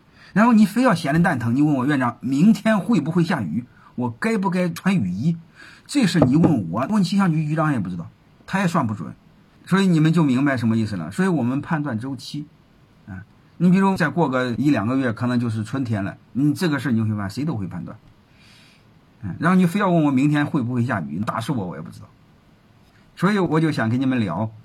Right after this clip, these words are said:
我们尽可能的，第一，我们高度呢站在月亮上看地球；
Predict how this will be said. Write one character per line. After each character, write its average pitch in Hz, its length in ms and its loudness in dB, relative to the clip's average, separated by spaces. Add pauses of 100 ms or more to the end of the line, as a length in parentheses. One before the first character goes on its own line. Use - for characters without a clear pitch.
(460)
我 139 120 0
们 156 140 6
尽 170 260 2
可 107 300 -6
能 95 320 -2
的， 139 200 -4 (840)
第 156 160 0
一， 185 80 2
我 127 160 -4
们 127 160 2
高 185 220 0
度 180 160 0
呢 101 140 -2
站 131 180 -2
在 117 80 0
月 156 180 0
亮 110 140 -4
上 90 140 -6
看 98 180 -6
地 95 120 -6
球； - 220 -12